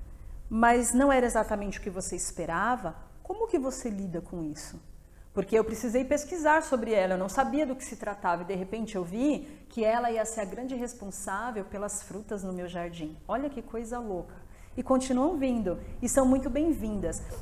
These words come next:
E o que é mais, é, o fenômeno mais bonito disso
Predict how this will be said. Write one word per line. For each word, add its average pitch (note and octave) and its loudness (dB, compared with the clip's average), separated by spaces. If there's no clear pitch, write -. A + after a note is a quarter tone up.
E A#3+ 6
o D4 6
que D4 6
é C#4 10
mais, D4 4
é, A#3 4
o G#3+ 2
fenômeno B3+ 4
mais C4 2
bonito A#3+ 2
disso G3+ -4